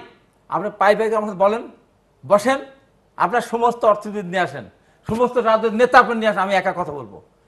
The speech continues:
আমি যদি বুঝিয়ে দিতে না পারি, আমি আর টক শোতে আসবো না। কোথায় আপনার সার্থকতা?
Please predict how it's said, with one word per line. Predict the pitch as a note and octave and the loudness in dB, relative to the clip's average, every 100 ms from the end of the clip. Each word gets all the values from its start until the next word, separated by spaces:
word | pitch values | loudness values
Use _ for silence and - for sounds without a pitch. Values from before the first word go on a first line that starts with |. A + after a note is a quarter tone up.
| _ | _
আমি | - G#3 A#3 | -4 -2 -2
যদি | A3+ G3 | -4 -4
বুঝিয়ে | A3 G3+ A3+ | -6 2 2
দিতে | F#3+ G3 G#3 | 2 -4 0
না | G3+ A3 | 4 6
পারি, | A#3 B3 F4+ - _ _ | 6 4 2 -10 _ _
আমি | D#3+ F#3 | -8 -6
আর | F3+ | -4
টক | - D#3+ | -4 -6
শোতে | E3 | -2
আসবো | D3+ C3+ A#2 | -2 -4 -14
না। | D#2 _ _ _ | -18 _ _ _
কোথায় | B3+ C#4+ C#4+ | 0 8 8
আপনার | B3 A#3 | 8 2
সার্থকতা? | G3 G#3 E3+ C#3+ A2 | -4 -4 -6 -8 -10